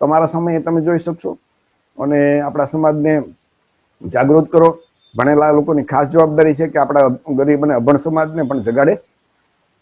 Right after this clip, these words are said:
જે મિત્રો જોડાણા એ બધાનો ખૂબ ખૂબ આભાર.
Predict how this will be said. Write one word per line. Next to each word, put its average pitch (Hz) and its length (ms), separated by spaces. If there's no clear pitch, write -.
જે 135 60
મિત્રો 147 320
જોડાણા 156 580
એ - 20
બધાનો 139 320
ખૂબ 156 180
ખૂબ 165 240
આભાર. 165 400